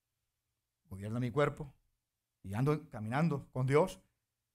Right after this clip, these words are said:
¿verdad? Es andar en el temor de Dios. Caminando con Dios, hermanos, es difícil, casi imposible que sea desleal. Imposible.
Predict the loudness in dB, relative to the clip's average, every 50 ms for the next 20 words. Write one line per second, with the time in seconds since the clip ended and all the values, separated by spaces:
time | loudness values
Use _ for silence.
0 | -6 -4 -4 -4 -4 -4 -8 -8 -8 -10 -10 -8 -6 -4 -2 -2 -2 -2 -2 -2
1 | -4 -4 -4 -4 -4 -6 -6 -6 -6 -6 -6 -6 -6 -8 -8 -8 -6 -4 -2 -4
2 | -4 -4 -6 -12 _ _ _ _ _ _ _ _ _ _ -16 -10 -6 -4 -2 -2
3 | -2 -2 -4 -4 -8 -12 _ _ -8 -6 -6 -6 -6 -8 -8 -8 -8 -8 -6 -6
4 | -6 -4 -4 -4 -4 -4 -4 -4 -4 -4 -6 -8 -8 -8 -8 -4 -2 -2 0 0
5 | -2 -2 -2 -4 -2 4 4 4 4 4 0 -12 -20 -20 _ _ _ _ _ _
6 | -2 -2 0 0 0 -2 -4 -4 -6 -8